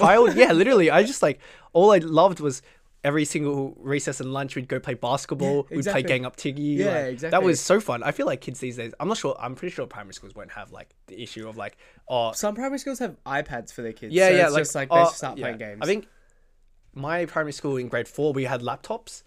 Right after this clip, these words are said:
Speaker 2: Mm.
Speaker 1: Um, that's when I started to notice everybody wanted to play,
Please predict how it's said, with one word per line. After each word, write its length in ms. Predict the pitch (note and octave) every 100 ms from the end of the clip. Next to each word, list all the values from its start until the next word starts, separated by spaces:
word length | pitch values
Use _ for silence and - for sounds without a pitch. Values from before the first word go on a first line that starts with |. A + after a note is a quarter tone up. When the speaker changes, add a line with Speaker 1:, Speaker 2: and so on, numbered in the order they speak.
| -
Speaker 2:
Mm. 200 | D3+ C#3+
Speaker 1:
Um, 280 | B2 A2+ A2 _ _ -
that's 140 | D#3+
when 100 | G#3
I 40 |
started 320 | F#3+ F3 E3 C#3
to 60 |
notice 300 | C#3+ C#3 C3 -
everybody 340 | D3 D3+ C#3+
wanted 180 | C3+ C3
to 80 | B2+
play, 360 | - A#2 A#2